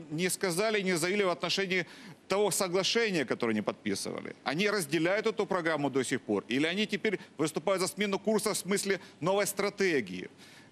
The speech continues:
Если они разделяют старый курс, почему они не конкурировали за альтернативную коалицию? Почему не было этой интриги двух коалиций? Если же они выступают как оппозиция, то хорошо бы сформулировать политическую позицию. Я говорю о партиях.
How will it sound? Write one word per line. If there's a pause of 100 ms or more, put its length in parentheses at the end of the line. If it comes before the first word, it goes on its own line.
(140)
Если
они
разделяют
старый
курс,
почему
они
не
конкурировали
за
альтернативную
коалицию? (440)
Почему
не
было
этой
интриги
двух
коалиций? (420)
Если
же
они
выступают
как
оппозиция,
то
хорошо
бы
сформулировать
политическую
позицию.
Я
говорю
о
партиях.